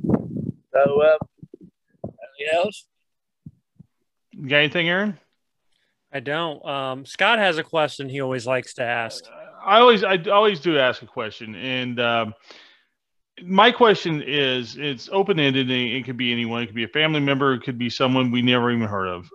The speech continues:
Speaker 2: Um, we always like to give, uh, the racers we speak with, uh, a chance to talk about someone who influenced their career, um, that,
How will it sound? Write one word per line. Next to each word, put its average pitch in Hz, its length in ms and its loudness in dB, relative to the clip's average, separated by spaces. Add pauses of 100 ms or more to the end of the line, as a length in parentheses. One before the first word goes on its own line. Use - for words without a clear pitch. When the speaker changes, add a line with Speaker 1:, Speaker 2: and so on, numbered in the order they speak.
Speaker 2:
Um, 117 520 0 (720)
we 170 100 6
always 196 220 8
like 180 160 4
to 147 80 -12
give, 143 440 4 (220)
uh, 123 320 6
the 120 100 -2
racers 143 400 -2
we 127 120 -4
speak 113 340 -6
with, 110 240 0 (160)
uh, 107 400 -2
a 127 80 -4
chance 175 300 0
to 156 80 -6
talk 143 240 4
about 131 240 4
someone 143 520 0 (400)
who 156 160 0
influenced 143 600 2
their 127 120 0
career, 120 640 0 (720)
um, 104 840 0 (460)
that, 147 300 4